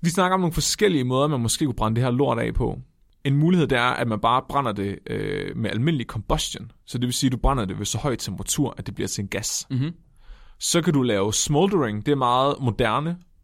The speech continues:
Speaker 1: Det er, at du brænder noget af ved knap så høje temperaturer, hvor det så ligger og ulmer.
Speaker 2: Er
Speaker 1: Hvor
Speaker 2: det,
Speaker 1: det,
Speaker 2: ja.
Speaker 1: altså ligesom almindelig afbrænding, hvor, hvor,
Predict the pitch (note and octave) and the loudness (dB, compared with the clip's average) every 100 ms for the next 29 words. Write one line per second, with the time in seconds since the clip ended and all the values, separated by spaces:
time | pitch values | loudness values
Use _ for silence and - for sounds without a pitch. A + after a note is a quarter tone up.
0 | - C#3 B2 B2 B2+ A2+ G2 - A2+ A#2 | 0 0 2 -2 -2 -4 -4 -4 -2 -2
1 | A#2 B2 C3+ C3 A2+ A2 - G#2+ G#2 - | 0 4 4 4 0 -2 -6 -6 -6 -6
2 | - D3 D3+ B2+ A2+ B2 - A2 G#2+ - | -2 0 2 2 2 2 0 -4 -2 2
3 | C#3+ G#2+ G2+ G#2+ - A2+ B2 C3+ B2 - | 2 2 0 -2 -2 0 0 0 -2 0
4 | D3 D3+ D3+ F#2 - _ _ _ _ _ | 0 2 2 -2 -12 _ _ _ _ _
5 | _ _ _ - B2 A#2 - C3 A#2+ - | _ _ _ -2 0 0 -2 -2 -2 -2
6 | B2+ A#2 A2+ B2 C3+ C#3+ B2 B2 D3 C3+ | -2 0 0 0 0 0 2 2 2 2
7 | A2+ C3+ - F#2 G#2 G#2 G2+ A2+ A#2+ G#2 | 2 2 2 -2 0 0 0 2 0 0